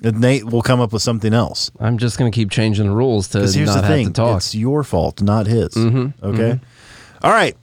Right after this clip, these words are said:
Speaker 1: Energy crisis twenty twenty-one. How bad is it and how long will it last? Now, I wanna talk about this from the perspective of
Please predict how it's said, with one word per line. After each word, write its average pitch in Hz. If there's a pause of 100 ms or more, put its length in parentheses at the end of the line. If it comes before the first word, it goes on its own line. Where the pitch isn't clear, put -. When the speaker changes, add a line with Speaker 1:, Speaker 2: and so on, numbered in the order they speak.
(440)
Speaker 1:
Energy 214
crisis 185
twenty 156
twenty-one. 107
How 127
bad 131
is 127
it 123
and 98
how 120
long 113
will 101
it 98
last? 90
Now, 139 (480)
I 123
wanna 269
talk 180
about 139
this 127
from 113
the 110
perspective 107
of 95